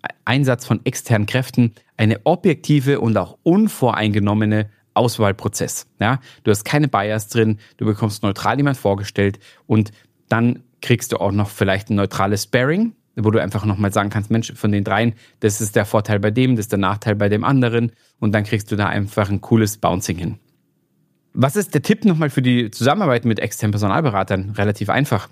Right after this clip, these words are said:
Der richtige Personalberater muss es sein. Das heißt, hierauf, worauf sollte man achten?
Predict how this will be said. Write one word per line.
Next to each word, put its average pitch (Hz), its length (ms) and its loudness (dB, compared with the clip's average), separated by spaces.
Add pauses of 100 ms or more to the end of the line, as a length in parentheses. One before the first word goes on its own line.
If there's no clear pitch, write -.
Der 101 240 2 (260)
richtige 143 260 2
Personalberater 120 600 0
muss 104 160 0
es 104 120 -4
sein. 160 360 0 (300)
Das 107 120 2
heißt, 113 220 0 (200)
hierauf, 127 440 2
worauf 110 360 0
sollte 113 220 0
man 101 140 -2
achten? 127 460 0